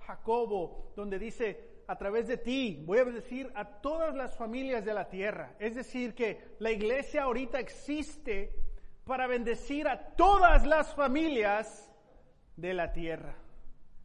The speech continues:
A millas de aquí hay una crisis humanitaria. Todos queremos que los gobiernos ayuden.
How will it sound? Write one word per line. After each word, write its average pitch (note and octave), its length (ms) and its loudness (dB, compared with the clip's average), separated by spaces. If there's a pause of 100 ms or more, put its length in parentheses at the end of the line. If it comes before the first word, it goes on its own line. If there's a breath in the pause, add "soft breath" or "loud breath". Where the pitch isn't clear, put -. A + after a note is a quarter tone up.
(680)
A G3 100 -6
millas A#3+ 380 -2
de A#3+ 60 0
aquí B3+ 360 -8
hay A#3 160 -2
una A#3+ 240 -8
crisis B3 440 -8
humanitaria. G#3+ 760 -6 (1400)
Todos A#3+ 240 0
queremos A#3+ 320 -4
que B3 80 -6
los A3 160 -2
gobiernos C4+ 760 2
ayuden. B3+ 680 4